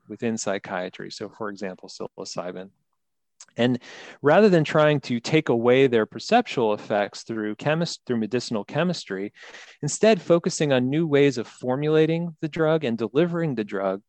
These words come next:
so as to make it tolerable, predictable, and, and, and crucially, affordable and accessible, right? Because it's, it's, it's all good and well if you can develop a therapy that works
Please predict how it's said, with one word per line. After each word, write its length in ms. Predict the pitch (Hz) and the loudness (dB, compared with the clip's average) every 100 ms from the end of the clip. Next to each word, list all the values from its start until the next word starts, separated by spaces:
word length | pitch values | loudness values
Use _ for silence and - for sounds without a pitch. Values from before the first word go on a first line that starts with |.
| _ - | _ -20
so 220 | - 139 127 | -2 2 2
as 140 | 123 | 0
to 100 | 123 | 0
make 240 | 123 123 | 0 2
it 200 | 127 113 - _ - | 2 2 0 _ -12
tolerable, 720 | - 113 123 143 175 190 196 _ _ | 0 4 4 2 0 0 -4 _ _
predictable, 840 | - 113 123 123 - 147 170 196 - _ _ _ _ _ | -8 -4 0 0 0 0 2 0 -4 _ _ _ _ _
and, 140 | 131 135 | -2 2
and, 140 | 139 | 2
and 180 | 135 131 | 2 0
crucially, 800 | - 262 302 - 135 110 110 113 - - | 0 2 2 2 0 2 0 -4 -6 -10
affordable 800 | 135 - 160 180 165 156 143 139 - | -4 0 2 4 2 2 2 -2 -4
and 160 | 120 117 | -2 -2
accessible, 760 | - - 135 - 95 90 107 _ _ | -4 0 0 0 -6 -8 -18 _ _
right? 360 | 123 117 123 123 | -4 0 0 -2
Because 500 | 127 135 135 131 131 - - - _ | -6 2 4 4 2 -10 -20 -20 _
it's, 260 | - 131 - - | -6 -6 -8 -8
it's, 260 | 143 - - - | -8 -8 -14 -8
it's 160 | - | 0
all 160 | 170 196 | 2 2
good 240 | 165 175 | 0 -2
and 140 | 156 131 | -2 0
well 260 | 147 151 | 4 4
if 160 | 131 - | 4 0
you 80 | 110 | -8
can 160 | 120 | -6
develop 460 | 110 107 117 127 - | -8 -2 2 2 0
a 40 | |
therapy 540 | - - 113 117 - 107 | -12 -4 0 0 -2 -6
that 180 | 104 | -6
works 400 | 104 113 117 - | -8 -12 -10 -12